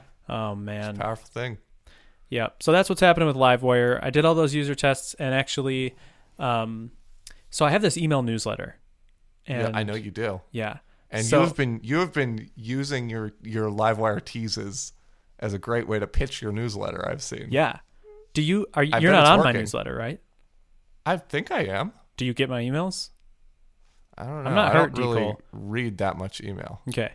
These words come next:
Speaker 1: I don't think you are.
Speaker 2: Okay.
Speaker 1: Um,
Speaker 2: Feel free to add me.
Speaker 1: <laughs> Okay. Um, I don't think you are, but so I want to say here that
Speaker 2: Uh-huh.
Speaker 1: every time I send out one of these newsletters,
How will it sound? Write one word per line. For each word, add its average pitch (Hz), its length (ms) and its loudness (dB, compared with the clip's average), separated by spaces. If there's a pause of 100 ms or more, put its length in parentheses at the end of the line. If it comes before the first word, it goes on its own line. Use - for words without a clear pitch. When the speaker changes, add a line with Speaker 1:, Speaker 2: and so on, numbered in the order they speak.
(280)
Speaker 1:
I 135 80 4
don't 160 260 2
think 160 180 -2
you 143 140 0
are. 113 280 -2 (600)
Speaker 2:
Okay. 101 280 -4
Speaker 1:
Um, 120 640 -2
Speaker 2:
Feel 117 300 -6
free 131 200 -6
to 123 60 -2
add 98 280 -4
me. 110 180 -8 (220)
Speaker 1:
<laughs> 139 240 4
Okay. 156 440 2 (720)
Um, 139 420 4
I 147 80 2
don't 165 160 4
think 190 160 -4
you 170 120 4
are, 143 240 4 (360)
but 127 340 4 (680)
so 151 160 6
I 139 80 10
want 147 340 4
to 135 340 0 (140)
say 127 720 -2
here 123 480 -2 (760)
that 127 140 0
Speaker 2:
Uh-huh. 117 180 -6
Speaker 1:
every 165 180 0
time 175 200 0
I 151 80 0
send 143 200 -2
out 143 140 0
one 139 100 -2
of 131 60 -4
these 120 140 -6
newsletters, 147 580 -2